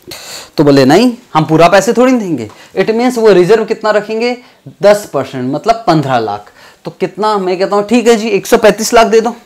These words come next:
बात खत्म।" एडवांस मुझे वन थर्टी फ़ाइव लाख चाहिए। वो कहेंगे कि वन थर्टी फ़ाइव लाख दे सकते हैं, लेकिन factor को commission भी तो देना पड़ेगा। मैंने कहा, "ठीक है commission ले लेना बाद में।" बोले बाद में नहीं, हम अभी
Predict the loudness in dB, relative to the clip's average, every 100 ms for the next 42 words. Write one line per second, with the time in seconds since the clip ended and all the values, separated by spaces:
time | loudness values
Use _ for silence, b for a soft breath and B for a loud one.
0 | _ _ 0 2 0 -2 -4 -6 _ _
1 | 0 2 4 2 0 2 2 2 0 -2
2 | 0 -2 -2 -8 -8 -18 -18 -20 B B
3 | B B B B B _ -4 2 4 4
4 | 4 2 2 2 2 4 2 2 4 4
5 | 4 4 4 4 2 0 -2 0 0 0
6 | -2 2 0 0 -2 0 0 0 0 0
7 | 2 2 0 -2 0 0 2 2 2 -2
8 | -4 -8 -16 -14 -12 -6 0 2 2 2
9 | 0 0 2 4 4 4 6 4 2 -4
10 | -10 B 0 4 6 4 4 4 4 4
11 | 2 4 4 4